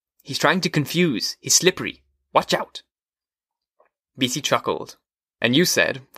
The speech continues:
quoting, 'Truth will come to light. Murder will not be hid long.'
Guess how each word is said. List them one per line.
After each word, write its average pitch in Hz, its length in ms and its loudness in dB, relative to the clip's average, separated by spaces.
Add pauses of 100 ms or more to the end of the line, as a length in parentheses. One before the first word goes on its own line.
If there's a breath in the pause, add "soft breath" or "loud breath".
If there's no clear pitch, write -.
quoting, 117 340 0
'Truth - 380 0
will 151 140 0
come 143 320 0
to 139 100 -4
light. 110 400 -2 (320)
Murder 139 480 4
will 107 160 -8
not 123 260 0
be 123 120 -2
hid 120 220 -2
long.' 110 460 -2